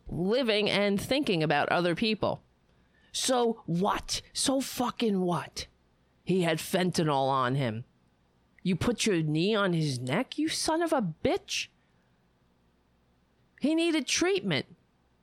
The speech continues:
Not death, you pig. No offense to pigs. What, um, if somebody put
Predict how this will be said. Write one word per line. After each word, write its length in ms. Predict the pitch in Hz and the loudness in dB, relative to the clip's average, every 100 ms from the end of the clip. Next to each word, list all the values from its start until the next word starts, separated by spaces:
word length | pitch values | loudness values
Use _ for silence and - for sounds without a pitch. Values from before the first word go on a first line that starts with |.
| _ - | _ -4
Not 280 | 269 311 - | -2 -2 0
death, 400 | 180 165 240 - - | 0 2 0 -4 -6
you 180 | 170 156 | -2 -2
pig. 560 | - - 196 240 - - _ _ _ _ _ _ _ _ _ _ _ _ _ _ _ _ _ _ - | -2 -2 0 -2 -6 -18 _ _ _ _ _ _ _ _ _ _ _ _ _ _ _ _ _ _ -8
No 220 | 185 196 | -2 0
offense 420 | 190 226 214 208 - | 0 0 -2 0 -2
to 100 | 226 | 0
pigs. 640 | 240 240 294 - - - _ - | 2 0 0 -6 -12 -12 _ -4
What, 320 | 262 302 - - | 0 0 -4 -6
um, 520 | - 262 262 262 247 233 - - - | -2 0 2 0 0 -4 -4 -6 -2
if 320 | 240 269 - - - - - | 0 0 -2 -8 -20 -20 -10
somebody 800 | - 302 330 330 320 294 269 - _ _ _ _ _ _ _ _ - | -2 0 2 2 2 0 -2 -6 _ _ _ _ _ _ _ _ -4
put 220 | 302 | -2